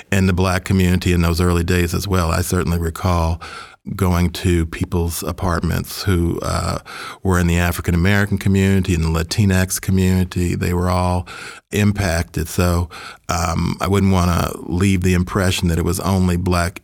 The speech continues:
uh, uh, only white men who were impacted. But from a public-facing, uh, point of view, from the public perception and perspective, the advocacy voices, uh, were predominated by white men.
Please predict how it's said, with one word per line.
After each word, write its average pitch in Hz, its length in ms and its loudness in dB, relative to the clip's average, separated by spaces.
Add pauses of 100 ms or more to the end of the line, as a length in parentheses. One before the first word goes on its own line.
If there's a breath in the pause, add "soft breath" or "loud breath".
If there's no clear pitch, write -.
(140)
uh, 85 320 -2
uh, 87 260 -2
only 95 220 2
white 92 280 0
men 92 320 2
who 90 180 2
were 85 200 0
impacted. 95 800 -2
But 123 460 0 (640 loud breath)
from 113 200 2
a 101 60 2
public-facing, 120 1400 0
uh, 92 240 0
point 113 380 2
of 98 100 2
view, 101 540 4 (300 loud breath)
from 98 340 0
the 92 140 0
public 104 480 -2
perception 107 600 0
and 92 140 2
perspective, 98 880 0
the - 160 0
advocacy 104 720 0
voices, 98 720 0 (420 loud breath)
uh, 101 120 0
were 98 120 2
predominated 92 720 0
by 92 160 0
white 92 460 0 (100)
men. 101 480 0